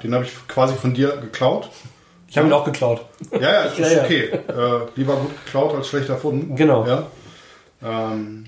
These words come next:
Speaker 1: aber das ist dann nachher auch, also wenn man eine lange Kampagne spielt, ne,
Speaker 2: Das ist jetzt
Speaker 1: in
Speaker 2: Punkt
Speaker 1: Anführungs-
Speaker 2: drei quasi bei dir, ne?
Speaker 1: Genau, in, in Anführungsstrichen auf Jahre,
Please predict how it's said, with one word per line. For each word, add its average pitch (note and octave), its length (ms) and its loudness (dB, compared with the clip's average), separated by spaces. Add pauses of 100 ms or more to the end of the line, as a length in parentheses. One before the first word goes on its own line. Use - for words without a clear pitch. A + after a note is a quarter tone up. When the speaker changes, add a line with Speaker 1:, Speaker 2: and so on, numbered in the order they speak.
(540)
Speaker 1:
aber B2 380 4 (180)
das B2+ 200 0
ist D3+ 120 -6
dann C#3+ 120 2
nachher C3+ 300 0
auch, B2+ 200 0
also A2+ 240 -4
wenn A#2+ 180 -4
man B2+ 160 2
eine A#2+ 80 0
lange B2 260 2
Kampagne B2 440 -2
spielt, D#3 540 -4
ne, B2 120 -2
Speaker 2:
Das B2 100 0
ist - 60 -2
jetzt A#2+ 100 2
Speaker 1:
in - 60 -6
Speaker 2:
Punkt B2+ 180 2
Speaker 1:
Anführungs- A#2 40 -2
Speaker 2:
drei B2+ 160 4
quasi C3+ 320 2
bei C3 140 0
dir, B2+ 140 -2
ne? C3+ 120 -2 (100)
Speaker 1:
Genau, A#2 400 0
in, C3 260 -4
in B2 40 -4
Anführungsstrichen C3+ 800 2
auf - 220 -6
Jahre, C#3+ 540 4